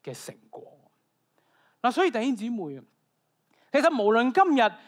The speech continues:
你話你已經結婚咗幾多年都好，你有幾多有兒有女有孫點都好，我覺得其實你今日你都需要問一問你自己嘅問題，review 一下你自己，就係過去究竟你用乜嘢嚟到衡量你嘅婚姻美滿定唔美滿？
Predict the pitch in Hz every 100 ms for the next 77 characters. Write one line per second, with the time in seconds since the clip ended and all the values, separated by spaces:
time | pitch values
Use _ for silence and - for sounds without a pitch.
0 | _ 254 320 247 269 277 339 254 233 277
1 | 240 202 214 202 117 165 139 - - _
2 | _ _ _ - 269 294 269 302 330 330
3 | 226 233 175 190 226 196 208 226 208 262
4 | 269 262 - _ _ 175 208 175 - 143
5 | _ _ _ _ _ _ - 254 294 392
6 | 185 160 170 202 320 320 196 175 269 -
7 | 277 247 196 156 226 208 156 156 - 139
8 | 220 190 147 143 139 127 185 180 254 262
9 | - 170 156 151 131 135 156 - - 262
10 | 247 - 285 262 277 269 330 349 247 226
11 | 247 359 381 180 185 220 165 208 - 151
12 | 135 135 147 151 147 175 185 220 220 214
13 | 151 160 156 147 123 113 131 147 131